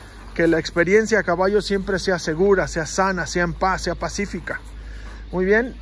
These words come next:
tra-, eh, repetiremos estos ejercicios varias veces hasta que el potro baje la cabeza, esté relajado. Y comenzaremos a hacer el, el ejercicio de la lona, pero ahora por la, la,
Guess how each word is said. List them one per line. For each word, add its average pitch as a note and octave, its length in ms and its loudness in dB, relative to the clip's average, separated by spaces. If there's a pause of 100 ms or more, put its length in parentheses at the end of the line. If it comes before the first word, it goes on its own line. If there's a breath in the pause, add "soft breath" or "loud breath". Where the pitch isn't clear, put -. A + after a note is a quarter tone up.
tra-, D#3+ 340 4
eh, - 20 2
repetiremos E3 640 0
estos F3+ 280 -4
ejercicios E3 440 -4
varias E3 280 2
veces G3+ 340 2
hasta E3+ 220 -4
que D#3+ 60 -2
el D3 100 -4
potro F#3 360 2
baje E3+ 260 2
la D3+ 120 -2
cabeza, G3 460 0
esté - 180 -4
relajado. F#3 680 2 (1800 loud breath)
Y A3+ 380 2
comenzaremos E3+ 600 0
a - 20 -4
hacer F#3+ 180 2
el, F#3+ 100 4
el D#3+ 220 2
ejercicio E3 500 -2
de E3 140 4
la D#3+ 120 4
lona, G#3 340 4
pero E3 260 0
ahora G#3 360 4
por E3 260 -6
la, D#3 280 0
la, C#3+ 560 0